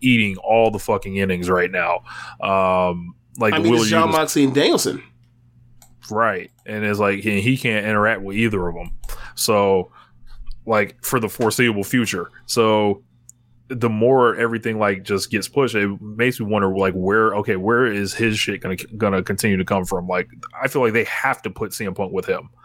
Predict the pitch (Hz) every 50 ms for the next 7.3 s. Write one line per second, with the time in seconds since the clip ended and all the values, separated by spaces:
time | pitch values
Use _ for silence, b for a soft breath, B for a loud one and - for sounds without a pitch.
0 | b b b b b b b b - 107 110 110 104 101 - 135 135 123 107 113
1 | 110 104 98 104 131 139 117 113 107 98 110 104 98 98 95 90 104 104 98 92
2 | 90 92 92 98 104 113 113 110 104 101 98 95 95 95 92 92 95 95 92 -
3 | - 107 98 98 95 92 90 95 92 92 92 - - 107 107 - - 113 98 95
4 | 95 95 98 98 98 92 - - 98 92 92 92 90 92 90 - - B B B
5 | B B B B B B - 117 107 98 95 92 101 104 98 92 85 87 92 -
6 | _ _ _ _ _ _ _ _ _ _ _ _ _ _ _ _ _ _ - -
7 | - - 196 214 185